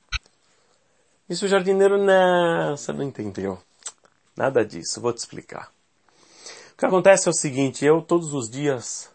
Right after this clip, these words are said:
tenho vários serviços a fazer. Termino o serviço e as pessoas não me dizem se gostaram do serviço, se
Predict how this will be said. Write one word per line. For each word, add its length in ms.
tenho 220
vários 380
serviços 580
a 80
fazer. 420
Termino 320
o 40
serviço 680
e 60
as 100
pessoas 760
não 100
me 120
dizem 280
se 160
gostaram 540
do 100
serviço, 640
se 300